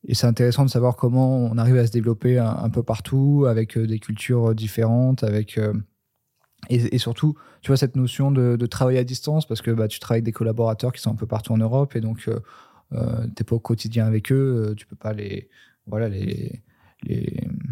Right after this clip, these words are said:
les toucher, les, leur parler comme ça au café. Euh, donc, il y a toute une culture d'entreprise, euh, différente qui, qui, qui s'est créée au, au fil du temps. Et ça, ça peut être intéressant d'en, d'échanger là-dessus.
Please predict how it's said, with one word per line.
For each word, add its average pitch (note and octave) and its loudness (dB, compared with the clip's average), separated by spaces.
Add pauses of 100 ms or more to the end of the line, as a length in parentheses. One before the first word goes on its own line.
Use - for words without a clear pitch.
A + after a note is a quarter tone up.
(720)
les G#2+ 0
toucher, A2+ -6
les, G#2 -6
leur G2 -6
parler A2 0
comme A2 -6
ça A2+ -4
au A2+ -2
café. A2+ -2
Euh, G#2 -2
donc, G#2 -4
il - -4
y A2 0
a - -6 (300)
toute B2+ 0
une B2 4
culture B2+ -2
d'entreprise, B2 0
euh, A#2+ 2
différente B2+ 0
qui, A2+ -4
qui, - -20
qui A#2 -4
s'est A2+ -4
créée B2+ 0
au, A2 -2 (120)
au B2 -4
fil B2 0
du A#2 2
temps. D3 0 (340)
Et G#2+ -2
ça, A#2+ 0
ça A2+ 0
peut - -12
être - -10
intéressant A2 -6
d'en, A2 -4
d'échanger A2+ 0
là-dessus. C#3 -2